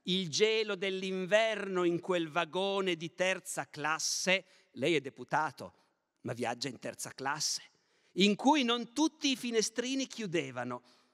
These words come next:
La lunghezza interminabile del viaggio. Si partiva alle due e trentotto del mattino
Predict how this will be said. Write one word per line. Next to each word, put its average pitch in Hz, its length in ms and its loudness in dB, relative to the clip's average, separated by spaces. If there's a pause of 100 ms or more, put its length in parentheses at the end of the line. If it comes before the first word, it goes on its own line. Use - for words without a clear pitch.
(280)
La 151 120 4
lunghezza 196 560 2
interminabile 190 720 0
del 175 160 -4
viaggio. 131 480 -4 (260)
Si - 220 4
partiva 202 640 2
alle 175 240 -2
due 311 280 6
e 220 60 4
trentotto 190 640 -2
del 151 200 0
mattino 170 600 2